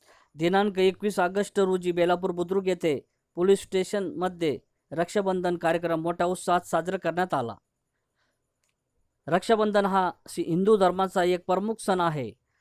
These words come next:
हा सण भाऊ बहिणीच्या प्रेमाचा सण असतो. या दिवशी बहीण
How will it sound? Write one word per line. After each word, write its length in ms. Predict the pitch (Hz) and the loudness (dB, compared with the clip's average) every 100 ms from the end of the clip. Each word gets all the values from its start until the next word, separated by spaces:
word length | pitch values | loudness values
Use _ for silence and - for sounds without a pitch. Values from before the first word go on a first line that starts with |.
| _ | _
हा 200 | - 175 | -2 0
सण 380 | - 202 185 165 | 0 0 -2 -2
भाऊ 200 | 143 180 | 0 2
बहिणीच्या 520 | 175 165 196 220 175 | 2 2 2 0 -2
प्रेमाचा 540 | 151 170 170 185 - 196 | -2 -2 -2 -2 -2 -4
सण 280 | - 202 202 | -2 -2 -2
असतो. 460 | 180 - - 123 - _ _ - | -4 -6 -4 -6 -6 _ _ -6
या 180 | 160 220 | 0 2
दिवशी 360 | 220 208 214 | 2 -2 -2
बहीण 360 | 185 160 180 | 0 0 0